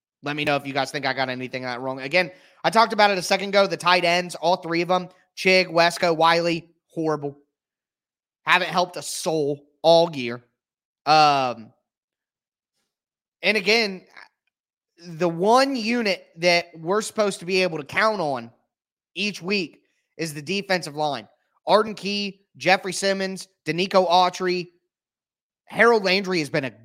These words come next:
ghost, ladies and gentlemen, a ghost. And he deserves time with the A C L, but time's running out. I mean,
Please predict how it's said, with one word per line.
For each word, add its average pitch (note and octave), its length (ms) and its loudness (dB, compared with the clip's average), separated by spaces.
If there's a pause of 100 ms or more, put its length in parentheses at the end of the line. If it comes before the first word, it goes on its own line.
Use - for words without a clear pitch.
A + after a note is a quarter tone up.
ghost, D3+ 500 2
ladies B2 320 -8
and A#2+ 80 -16
gentlemen, A2+ 380 -8 (160)
a B2+ 100 -10 (140)
ghost. C3+ 600 -6 (600)
And D3 420 0 (1200)
he E3+ 140 -6
deserves G3 460 2
time A#3 460 4
with F3+ 120 -2
the F#3 120 0
A F#3+ 120 4
C G3 200 -4
L, F3+ 160 8
but D3+ 140 -6
time's G3+ 300 -2
running E3+ 240 -2
out. D3 200 -2 (840)
I D3 100 0
mean, D#3 260 -4